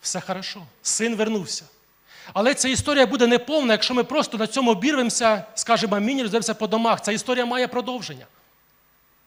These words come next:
У нього ще ж був старший брат, пам'ятаєте? Це ж історія про двох братів.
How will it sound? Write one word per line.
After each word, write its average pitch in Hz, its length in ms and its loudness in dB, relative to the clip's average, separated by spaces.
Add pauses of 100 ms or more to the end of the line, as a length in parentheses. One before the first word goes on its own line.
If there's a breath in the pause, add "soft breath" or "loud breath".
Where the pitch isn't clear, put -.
(140)
У 202 80 -4
нього 220 160 2
ще 220 120 0
ж 170 80 -2
був 214 120 -6
старший - 360 -4
брат, 139 220 -12
пам'ятаєте? 170 380 -6
Це 202 60 -4
ж 165 60 -8
історія 196 240 -2
про 196 140 -8
двох 208 200 -10
братів. 131 380 -16